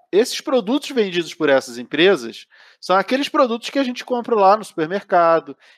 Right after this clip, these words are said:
que por acaso são os produtos que fazem, os supermercados, os serviços, é, tudo que a gente consome pra, na nossa vida. Esses produtos,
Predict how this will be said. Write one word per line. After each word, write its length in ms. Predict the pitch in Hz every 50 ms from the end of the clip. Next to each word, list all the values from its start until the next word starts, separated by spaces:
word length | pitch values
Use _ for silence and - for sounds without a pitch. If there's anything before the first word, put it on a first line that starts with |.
| _ _
que 120 | - 214 208
por 240 | - 247 277 285
acaso 800 | 269 233 - - - 202 208 240 262 269 240 175 143 120 110 104 _ _ _ _ _ _ _ _ -
são 200 | - - 202 214
os 120 | 226 214 -
produtos 520 | - 226 190 180 151 175 196 - - -
que 160 | - 311 302
fazem, 420 | - - 247 208 202 214 196 165 165
os 80 | 151
supermercados, 720 | - - 170 160 156 131 - - 190 190 175 143 131 120
os 40 | -
serviços, 640 | - 147 131 139 175 190 156 - - 123 113 - - _ - _ _ _ -
é, 240 | 147 143 143 143 139 143 135 151 -
tudo 180 | - 330 320 -
que 80 | -
a 40 | 285
gente 180 | 214 202 - -
consome 440 | 214 190 175 - - 170 156 151
pra, 400 | 143 - 151 147 139 135 - - - -
na 100 | 143 143
nossa 300 | 147 143 139 - 143 117
vida. 320 | 113 120 113 104 104 - _ _ _ _ _ _ _ _ _ _
Esses 380 | - 196 262 311 - - 254 -
produtos, 760 | - 185 170 156 - 160 196 247 277 - - - 131 -